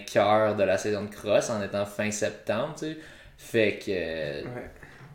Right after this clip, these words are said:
Speaker 1: c'est, c'est sûr, ça te
Speaker 2: Voilà,
Speaker 1: scrape,
Speaker 2: en fait,
Speaker 1: euh, la
Speaker 2: euh,
Speaker 1: saison de
Speaker 2: cette
Speaker 1: cross, hein.
Speaker 2: année-là, je faisais le Petit Train du Nord.
Speaker 1: Ouais.
Speaker 2: Qui était, euh, qui est en fait, genre, fin octobre. Fait que
Speaker 1: En
Speaker 2: c'était
Speaker 1: plus.
Speaker 2: comme, c'était même pas une semaine des Provincials.
Speaker 1: Ah ouais.
Speaker 2: J'étais, moi,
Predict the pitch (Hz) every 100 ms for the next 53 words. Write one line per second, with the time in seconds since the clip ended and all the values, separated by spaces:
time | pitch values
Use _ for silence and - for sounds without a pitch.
0 | - - - - 104 - - - 107 113
1 | 110 110 107 104 143 143 113 110 - 147
2 | 98 92 - - - 131 - - - 135
3 | 120 139 147 147 139 139 151 160 - -
4 | - 127 131 135 135 131 131 - - 135
5 | 131 135 131 190 - _ - - _ -
6 | - 127 - - - - - 135 135 139
7 | 139 139 147 147 143 135 123 123 123 -
8 | 131 139 127 - 127 120 120 135 131 131
9 | 139 160 202 - 127 127 131 127 139 -
10 | - 139 135 165 151 139 139 151 147 139
11 | 135 139 131 127 165 196 - - - 107
12 | 92 - - 143 131 127 151 147